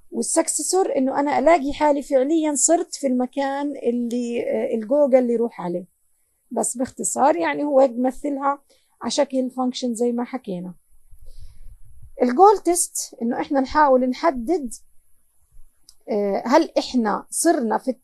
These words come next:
في الجول ولا لسه؟ بمعنى إذا أنا كنت في سيبوي، إن سيبوي، فأنا بسأل هل أنا في ال-، في الجول الآن؟ حيعطيني نو، لأنه إيش الهدف أو الجول؟ بوخارست. طيب إذا كنت في زيرند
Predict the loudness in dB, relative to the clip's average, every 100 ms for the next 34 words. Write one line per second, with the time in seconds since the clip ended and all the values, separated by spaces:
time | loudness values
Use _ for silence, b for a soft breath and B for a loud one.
0 | -6 -2 0 4 6 8 8 8 6 0
1 | -4 -8 _ -8 -2 0 0 -2 -8 -12
2 | -20 -20 -20 _ _ 2 4 4 0 -2
3 | -2 -2 -4 -6 -4 -2 -4 -2 -4 0
4 | 0 0 0 -2 -2 -4 -4 -4 -2 -2
5 | -2 -2 0 2 2 2 0 -2 -2 -2
6 | 0 0 -2 -2 -4 -2 0 0 -2 -2
7 | 6 8 8 4 0 0 -2 -4 -4 -4
8 | -4 -6 -4 0 0 0 _ _ _ _
9 | _ -6 -2 0 0 0 2 4 4 4
10 | -4 -4 -2 -2 4 6 6 0 -4 -6
11 | 2 2 2 -2 -6 -14 _ _ -6 4
12 | 6 6 2 0 -2 0 -4 -2 4 6
13 | 6 2 -2